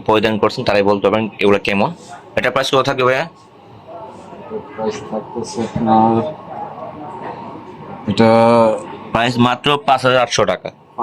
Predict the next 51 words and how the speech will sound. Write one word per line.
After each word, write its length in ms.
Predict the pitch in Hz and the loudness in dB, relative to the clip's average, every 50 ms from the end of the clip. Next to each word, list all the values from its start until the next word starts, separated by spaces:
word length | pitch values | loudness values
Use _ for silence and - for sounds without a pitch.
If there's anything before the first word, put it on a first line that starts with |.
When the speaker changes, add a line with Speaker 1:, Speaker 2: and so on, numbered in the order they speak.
| 110 104 | -2 0
Speaker 1:
যার 160 | 113 - - 123 107 | 0 0 0 0 -2
যেটা 160 | 120 123 135 - - | -2 -4 -2 -2 -2
পছন্দ 240 | 131 127 - 139 131 131 | -2 -2 0 0 2 2
হবে 100 | 131 131 117 | 2 2 2
দ্রুত 140 | 123 120 - 143 135 - | 0 -2 0 -2 -2 -2
স্ক্রিনশট 400 | - 143 135 127 - 127 123 120 117 113 | -2 -4 -2 0 2 0 0 0 0 -2
দিয়ে 100 | 143 156 147 | 0 0 2
আমাদের 200 | 127 117 107 113 107 | 0 0 0 0 -2
স্ক্রিন 180 | - - 131 117 | -2 -2 -2 0
দুটো 120 | 117 113 113 | 0 2 0
নাম্বার 180 | 113 113 113 110 - | 2 2 0 0 2
পেয়ে 140 | - 123 113 | 2 2 2
যাবেন, 160 | 120 120 151 165 131 | 2 0 0 0 0
নাম্বার 180 | 113 107 104 104 - | 0 0 0 0 0
টিম 140 | - 120 113 110 | -2 0 2 2
WhatsApp 240 | 107 110 - - 110 110 | 2 2 2 2 0 2
আছে। 140 | 110 - - 214 214 - - - - - - | 2 0 -2 -4 -4 -6 -12 -12 -10 -6 -2
আমরা 140 | - 110 110 104 | 0 0 2 2
বাংলাদেশের 320 | 117 117 123 123 123 135 120 | 2 2 2 2 0 0 0
যে 60 | 120 123 | 0 2
কোনো 100 | 135 139 135 | 0 0 2
প্রান্তে 200 | - 135 135 131 139 | 2 0 0 0 0
আমরা 100 | 135 135 120 | 0 2 2
হোম 100 | 110 110 | 2 2
ডেলিভারি 160 | 107 110 104 107 | 0 0 0 -2
পাঠিয়ে 220 | 101 98 107 101 101 | -2 -2 0 -2 0
দেবো। 140 | 104 123 180 208 - - - - - - - - - - - - 92 | 0 0 0 -2 -2 -10 -20 -20 -20 -20 -20 -20 -20 -14 -6 -2 0
বাসায় 340 | 107 110 110 - 135 135 135 120 | 2 2 2 2 0 0 2 2
বসে 200 | 123 123 123 - 123 113 | 2 2 2 2 0 0
আপনারা 200 | - - 127 131 - | 0 -2 -2 0 0
প্রোডাক্ট 200 | 120 120 127 - 113 | 0 -2 0 0 -2
হাতে 140 | 104 107 117 110 | 0 0 -2 -2
পেয়ে 120 | - 147 147 | -2 -2 0
পরে 120 | - 139 131 123 | 2 0 2 2
টাকা 100 | 117 117 101 | 0 0 2
পরিশোধ 200 | 104 98 101 - | 2 0 0 -2
করবেন, 180 | - 87 90 90 | -2 -4 -2 -2
ঠিক 80 | 131 127 165 | 0 -2 -2
আছে? 120 | 160 - - - - - - - - - | -2 -4 -8 -10 -14 -18 -18 -14 -6 -2
সেক্ষেত্রে 260 | - - 127 135 139 143 | -2 0 0 0 0 0
কিছু 100 | 135 139 135 | 2 2 2
টাকা 100 | 127 127 | 2 0
অ্যাডভান্স 240 | 120 117 127 127 120 - - | 0 0 -2 -2 -2 0 -2
করতে 140 | 135 - - | 0 2 2
হবে, 100 | 147 156 151 | 2 2 2
বাকিটা 200 | 131 127 123 113 | 2 2 0 0
ক্যাশ 120 | 110 110 - | 0 -2 0
অন 60 | 104 95 | 0 0
ডেলিভারি, 240 | 92 90 85 85 87 - | 2 2 2 0 0 0
ঠিক 80 | 123 135 139 | -2 -2 -2
আছে? 120 | - - | -2 -4